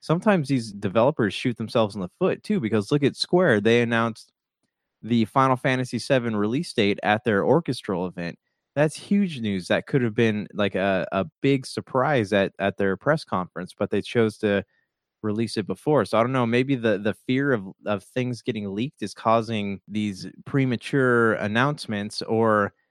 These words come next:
with, like, E three too. And I, I'm wondering with them letting the public in, if that has anything to do with it. 'Cause I heard,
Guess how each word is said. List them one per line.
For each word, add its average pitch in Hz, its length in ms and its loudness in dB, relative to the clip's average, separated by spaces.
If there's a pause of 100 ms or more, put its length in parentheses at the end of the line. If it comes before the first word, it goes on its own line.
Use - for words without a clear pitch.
(240)
with, 113 220 -4
like, 113 180 4
E 143 180 -2
three 156 300 0
too. 165 240 0
And 117 140 2
I, 110 120 4
I'm 127 120 2
wondering 165 480 2
with 123 340 0
them 131 320 -2
letting 127 240 2
the 98 80 -4
public 151 420 2
in, 101 120 0
if 98 100 -6
that 110 160 6
has 110 240 2
anything 107 280 -4
to 98 100 -4
do 117 160 -2
with 160 100 -4
it. 101 80 -2
'Cause 98 160 -4
I 113 160 4
heard, 135 380 0